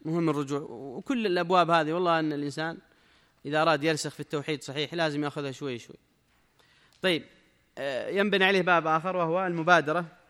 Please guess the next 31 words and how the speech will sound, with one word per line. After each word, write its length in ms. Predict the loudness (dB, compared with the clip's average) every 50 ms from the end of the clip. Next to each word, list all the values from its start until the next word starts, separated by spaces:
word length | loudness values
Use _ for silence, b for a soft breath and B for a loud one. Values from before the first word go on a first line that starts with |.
| _ _ -12
للحكم 420 | -12 -8 -6 -8 -6 -4 -4 -4
بالكفر 380 | -4 -4 -4 -4 -6 -6 -6 -6
والتريث 460 | -8 -6 -6 -4 0 0 0 0 0
في 60 | -4
الحكم 300 | -6 -6 -4 -4 -2 -4
بالتكفير. 460 | -4 -6 -8 -12 -12 -14 -20 -20 _ _ _ _ _ _ b b b b b b b b b
قال 200 | 6 6 6 6
تعالى: 260 | 6 6 6 6 6
"قل 220 | 4 2 4 4 4
يا 100 | 6 4
أيها 120 | 2 0
الكافرون"، 500 | -2 -2 -4 -6 -4 -4 -6 -8 -8 -10 -12 _ -2
هذه 140 | 0 2 2
مباشرة، 440 | 4 6 6 6 4 0 -8 -12 -14 -20 _ _ b b b b b b
فأمرنا 420 | _ 0 2 4 4 4 4 4 6
الله 160 | 6 6 6
بالتصريح 500 | 4 0 -4 -6 -4 -4 -4 -4 -4 -6
بقوله: 360 | -4 0 0 2 2 2 0
"قل"، 280 | 4 4 4 4 4 -2 -10 -20 _ _ _ _ b b b b b b _
فالحكم 420 | -4 0 2 2 2 2 2 4
على 160 | 6 6 6
المشرك 420 | 6 4 4 2 0 -2 -4 -2 -2
بالكفر 360 | -4 0 2 2 2 2 6
لا 240 | 10 10 10 10 8
يدخل 280 | 4 2 0 0 2
عبد 200 | 4 2 2 2
الإسلام 420 | -2 -2 -2 -2 0 0 0 0 -2
إلا 160 | -2 -2 -2
به، 220 | -2 -4 -6 -6
سبحان 380 | -6 -8 -12 -2 0 0 0 0
الله، 240 | -2 -4 -6 -8